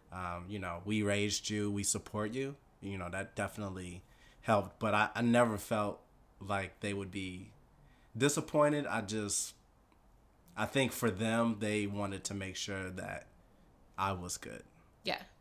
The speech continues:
Speaker 1: 'Cause they were probably more worried about how I would feel about me than how I would feel about them judging me, if
Speaker 2: Yeah.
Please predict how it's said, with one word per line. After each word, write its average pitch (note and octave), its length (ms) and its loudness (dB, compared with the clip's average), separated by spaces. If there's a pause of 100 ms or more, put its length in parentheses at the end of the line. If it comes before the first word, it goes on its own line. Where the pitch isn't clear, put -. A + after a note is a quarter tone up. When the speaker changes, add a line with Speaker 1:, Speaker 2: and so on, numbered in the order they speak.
Speaker 1:
'Cause A2 120 2
they A#2+ 140 8
were A#2 160 6 (480)
probably A2+ 320 8
more G#2+ 260 2
worried G2+ 220 2
about F#2 380 -2 (720)
how G#2+ 160 8
I G#2 120 8
would G#2+ 180 2
feel G#2 220 0
about F2 280 -2
me E2 280 -8 (380)
than G2 460 -6 (1200)
how G2+ 220 0
I G2+ 180 4
would G#2 160 0
feel G2 260 -4
about F#2 440 -4
them G2+ 340 -2
judging F#2 360 -2
me, F#2 320 -8
if G#2 80 -12
Speaker 2:
Yeah. G#2 40 -6